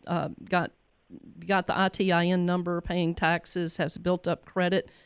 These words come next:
and they can put down, uh, ten percent. Now, the ten percent down program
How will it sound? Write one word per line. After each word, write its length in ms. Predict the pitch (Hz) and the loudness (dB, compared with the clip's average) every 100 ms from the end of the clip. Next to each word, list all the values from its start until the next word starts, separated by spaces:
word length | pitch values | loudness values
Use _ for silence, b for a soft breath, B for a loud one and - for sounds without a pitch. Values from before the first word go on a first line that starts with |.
| b b b - | b b b -2
and 180 | 185 | 0
they 120 | 175 185 | 2 0
can 160 | 185 | -2
put 180 | 214 - | 0 0
down, 420 | 190 180 165 165 - _ - | 2 2 0 -2 -10 _ -6
uh, 120 | 175 - | -6 0
ten 240 | 226 208 | 2 2
percent. 520 | - 160 208 185 - | 0 -2 0 0 0
Now, 300 | 190 185 165 - | 0 0 0 -4
the 160 | 180 175 | -6 -4
ten 280 | - 311 | 0 2
percent 360 | 294 214 233 - | 2 0 -2 0
down 240 | 208 214 | 0 0
program 640 | 202 175 175 170 165 165 | 0 -2 -2 0 0 0